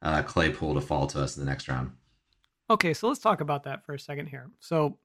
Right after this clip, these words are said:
Speaker 2: what we've got, our build currently is really, really balanced. We've got the two quarterbacks in Murray and Wilson. We've got the two running backs,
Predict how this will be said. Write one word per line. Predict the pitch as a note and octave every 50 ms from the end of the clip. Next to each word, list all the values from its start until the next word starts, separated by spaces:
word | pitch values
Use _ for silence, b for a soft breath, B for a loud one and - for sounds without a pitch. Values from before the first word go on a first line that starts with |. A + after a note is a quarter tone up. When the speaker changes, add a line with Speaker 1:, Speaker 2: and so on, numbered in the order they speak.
| _ _ _ _ _
Speaker 2:
what | - F#3 E3 F#3+ A3
we've | A3+ A#3+ G3+ F3
got, | F#3+ D#3 C#3+ C#3+ - - _ _ _ _ -
our | E3+ D#3
build | C#3 C3+ F#3 G3 G#3 F#3+ -
currently | - F#3 E3 E3 F3 D3+ D3 C#3+ E3 B3+ - _ _ _ _ _
is | A3+ D#3+ C3 B2+ C3
really, | C#3 D3 D3+ D#3+ E3+ F3+ F3+ F#3 F#3 F3+
really | D#3 D3+ D3+ D#3 D#3 D#3 D3
balanced. | - C#3+ C3 C3+ D#3+ - - -
We've | C3+ C3+
got | C#3 B2+ -
the | C#3+
two | - - - F#3 F3+
quarterbacks | - F#3 E3+ D3+ D3+ D#3 D3+ D3+ D#3 - -
in | D#3 C#3+
Murray | C#3 C#3 C#3+ D3 D3
and | D3 C#3+
Wilson. | C3+ C3 B2+ - - C#3+
We've | C3 B2+ B2+
got | D3+ C#3+ C#3 -
the | C#3
two | - - C#3
running | C3+ D3+ D#3+ E3 E3+
backs, | D#3+ D#3+ E3 E3+ - -